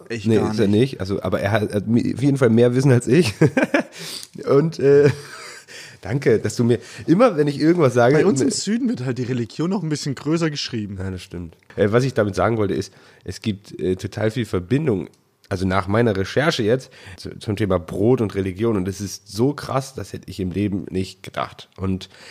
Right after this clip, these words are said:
Speaker 1: Ja.
Speaker 2: äh, ich glaube, dass, also meine persönliche Meinung ist, dass Religion, äh, zum Beispiel in der Vergangenheit natürlich einen riesengroßen Stellenwert hatte. Und, äh, ich bin der Meinung, dass es jetzt ein bisschen abflacht und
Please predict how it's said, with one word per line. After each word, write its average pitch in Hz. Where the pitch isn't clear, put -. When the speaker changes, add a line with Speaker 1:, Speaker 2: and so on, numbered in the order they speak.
Speaker 1:
Ja. 123
Speaker 2:
äh, 95
ich 92
glaube, 107
dass, 98
also 92
meine 101
persönliche 110
Meinung 98
ist, 92
dass -
Religion, 104
äh, 90
zum 87
Beispiel 92
in 98
der 90
Vergangenheit 95
natürlich 92
einen 95
riesengroßen 107
Stellenwert 92
hatte. 139
Und, 110
äh, 98
ich -
bin 98
der 87
Meinung, 98
dass 90
es -
jetzt 113
ein 104
bisschen 113
abflacht -
und 101